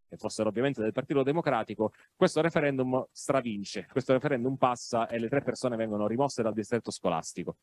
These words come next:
È capitato anche con l'attorney general, il procuratore di San Francisco, qualche tempo fa.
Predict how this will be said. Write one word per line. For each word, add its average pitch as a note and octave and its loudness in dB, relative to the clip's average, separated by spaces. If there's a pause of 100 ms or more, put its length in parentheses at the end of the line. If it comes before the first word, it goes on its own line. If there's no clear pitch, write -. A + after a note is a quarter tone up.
(240)
È - -16
capitato B2+ 4
anche B2 0
con A#2 4
l'attorney A#2 4
general, A2 6
il G#2+ 4
procuratore A2+ 4
di G#2+ 4
San A2 0
Francisco, G#2+ 0
qualche G2+ 2
tempo G2 0
fa. E2 2